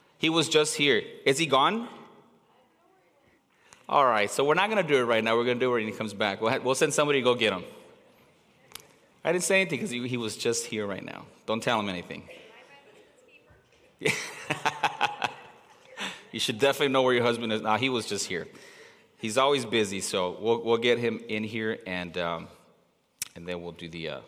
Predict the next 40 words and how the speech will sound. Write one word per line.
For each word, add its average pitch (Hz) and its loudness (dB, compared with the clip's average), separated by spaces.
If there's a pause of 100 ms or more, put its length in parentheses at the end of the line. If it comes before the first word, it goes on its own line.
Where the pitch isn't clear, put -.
we'll 110 -4
surprise 135 0
him. 85 -8 (800)
All 85 -14
right, 92 -10
a 101 -10
double 120 0
surprise. - -4
Now 95 -8
you're 98 -8
surprised, 135 -8
and 104 -8
he'll 98 -8
be 92 -12
surprised. - -12 (720)
Let 143 2
me 220 4
share 233 6
with 214 4
you 214 4
some 196 2
important 165 0
dates 143 0 (400)
that, 117 2
uh, 110 6
we 120 0
would 120 0
love 135 4
for 165 -8
you 151 -2
to 151 -4
be 143 2
aware 131 6
of. 110 2
If 113 -2
you 120 0
receive 165 0
our 123 4 (180)
weekly 147 0
newsletter, 156 2